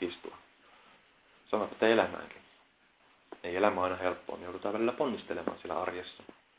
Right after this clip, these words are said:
työssä, kaikkea mitä me tehdään. Ei elämässä pääse aina helpolla, eikä tarviikaan.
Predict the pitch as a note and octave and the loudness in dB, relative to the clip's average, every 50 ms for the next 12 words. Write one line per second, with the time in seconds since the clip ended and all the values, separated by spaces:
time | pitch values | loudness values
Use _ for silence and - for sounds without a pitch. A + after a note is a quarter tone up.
0 | _ - - - - - - - - - - - - - _ _ - F2 F2 E2 | _ -20 -20 -20 -20 -20 -20 -20 -20 -20 -20 -20 -20 -20 _ _ -6 -4 -4 -2
1 | E2 - - - - - - - - _ _ - - A2+ - - - G2 - - | -4 -6 -8 -12 -12 -14 -16 -20 -20 _ _ -4 -4 -4 -2 -4 -6 -8 -8 -8
2 | A2 A2 A2 - B2 - - - - - - - - _ _ _ _ _ _ _ | -10 -6 -4 -4 -4 -4 -6 -14 -18 -20 -20 -20 -20 _ _ _ _ _ _ _
3 | - - - _ _ _ _ _ _ _ _ _ _ _ _ _ _ _ _ _ | -20 -20 -20 _ _ _ _ _ _ _ _ _ _ _ _ _ _ _ _ _
4 | _ _ _ _ _ _ _ _ - - - - _ - - - - _ - - | _ _ _ _ _ _ _ _ -20 -20 -20 -20 _ -20 -20 -20 -20 _ -20 -20
5 | _ - - - - - - - - - - - - F2+ F#2 G2+ A2+ A2+ G#2+ G2+ | _ -20 -20 -20 -20 -20 -20 -20 -20 -20 -16 -10 -6 -4 2 4 4 4 4 2
6 | - - - A#2+ A2+ G#2 - F#2 F2+ F2 F2 F#2 F#2+ F#2 F2 - - - F2+ F#2+ | -2 -2 0 2 2 2 0 -4 -6 -8 -8 -6 -4 -4 -4 -4 -4 -6 -6 -6
7 | - - - B2 - - - - - - - - | -4 -2 -2 -2 -2 -2 -6 -12 -14 -14 -16 -16